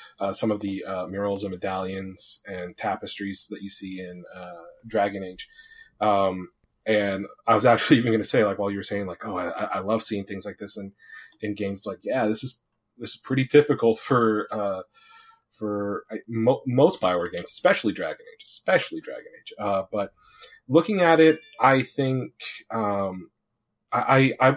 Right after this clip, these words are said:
I, I wasn't sure if they were, like, bursting through something until you mentioned that the one side looked like, uh, lightning. And I think the stuff behind them isn't actually, like, you know, wings or anything like that. I think that's just them wielding, like,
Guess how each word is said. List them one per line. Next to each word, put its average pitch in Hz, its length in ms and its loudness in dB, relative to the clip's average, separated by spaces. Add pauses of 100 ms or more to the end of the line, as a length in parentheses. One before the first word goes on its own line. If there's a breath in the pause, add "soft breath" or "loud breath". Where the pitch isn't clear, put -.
(160)
I, 135 200 0
I 123 40 0
wasn't 160 220 2
sure 170 140 2
if 156 60 -2
they 151 100 8
were, 139 80 4
like, 101 180 0
bursting 120 420 0
through 127 180 -4
something 113 280 0
until 107 180 -4
you 117 140 -2
mentioned 107 440 -2
that 101 160 -2 (100)
the 104 100 -8
one 101 240 -6
side 101 320 -4
looked 95 280 -12
like, 92 220 -10 (640 soft breath)
uh, 98 200 -2
lightning. 104 500 0
And 104 180 -4
I 104 100 -4
think 139 340 -2
the 127 80 -6
stuff - 320 2
behind 113 420 -4
them 95 160 -2
isn't 113 240 -4
actually, 110 480 -2
like, 95 280 -6 (760)
you 110 120 -6
know, 98 320 0
wings 107 340 -2
or 110 40 0
anything 101 240 -4
like 95 120 -8
that. 107 160 -6
I 113 100 0
think 147 300 -4
that's 139 220 4
just - 280 -10
them 113 300 0
wielding, 104 680 -2 (320)
like, 104 260 -4